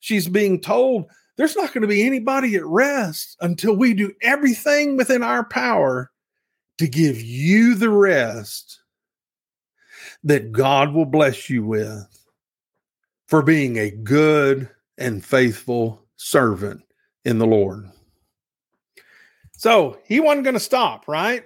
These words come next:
<clears throat> I wrote here, uh, double wow, double wow. Two people that said they won't be at rest until Ruth finds her rest. So Boaz wasn't gonna stop until he did what he needed to do.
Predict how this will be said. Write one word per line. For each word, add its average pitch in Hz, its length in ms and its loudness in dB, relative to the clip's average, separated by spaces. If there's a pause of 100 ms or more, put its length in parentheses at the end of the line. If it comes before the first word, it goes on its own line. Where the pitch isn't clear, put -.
<clears throat> - 100 -12
I 170 1300 -2
wrote 214 220 2
here, 135 400 -2
uh, 151 240 2
double 202 400 2
wow, 156 480 0
double 277 360 0
wow. 247 580 -2 (480)
Two 302 180 -2
people 285 500 -6
that 185 160 -6
said 226 240 0
they 233 120 4
won't 233 220 -2
be 214 140 0
at 180 100 -2
rest 196 460 0 (360)
until 165 360 2
Ruth 170 400 2
finds 165 440 0
her 131 160 -2
rest. - 580 -4 (1300)
So 175 520 -2 (1500)
Boaz 214 580 0
wasn't 196 260 0
gonna 160 160 -2
stop 156 420 -4
until 147 240 -4
he 160 140 -2
did 170 200 2
what 139 180 -4
he 196 160 -2
needed 135 300 0
to 113 80 -6
do. 113 460 -2